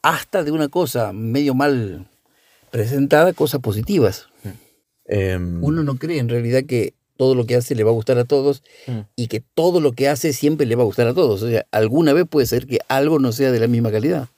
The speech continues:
Speaker 2: Mm, sí, no, y a-, sí, además con, con el tema de,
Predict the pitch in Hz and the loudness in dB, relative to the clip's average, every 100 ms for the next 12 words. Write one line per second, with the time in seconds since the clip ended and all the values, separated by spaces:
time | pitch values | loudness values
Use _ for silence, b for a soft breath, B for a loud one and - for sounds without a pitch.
0 | _ - 120 110 - 147 127 143 117 - | _ -8 -6 -6 -2 2 4 2 0 0
1 | 98 107 - 135 113 98 120 127 117 98 | 0 0 0 2 2 2 0 0 0 -2
2 | b b b b _ 101 98 87 110 113 | b b b b _ -2 -2 -2 0 2
3 | 104 98 64 | 2 2 -2